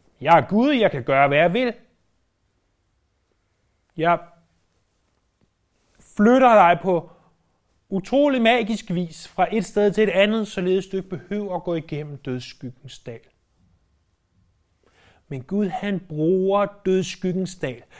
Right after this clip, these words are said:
Han bruger den som sin stok og sin stav.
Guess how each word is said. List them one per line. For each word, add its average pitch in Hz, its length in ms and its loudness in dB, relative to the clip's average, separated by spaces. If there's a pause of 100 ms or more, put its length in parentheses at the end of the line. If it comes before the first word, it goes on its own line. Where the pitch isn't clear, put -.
(120)
Han 214 300 2
bruger 240 360 0 (140)
den 117 140 -12 (840)
som 160 380 -4
sin 151 400 -6 (280)
stok - 680 -4 (340)
og 160 100 -6
sin 147 240 -4
stav. 127 400 -6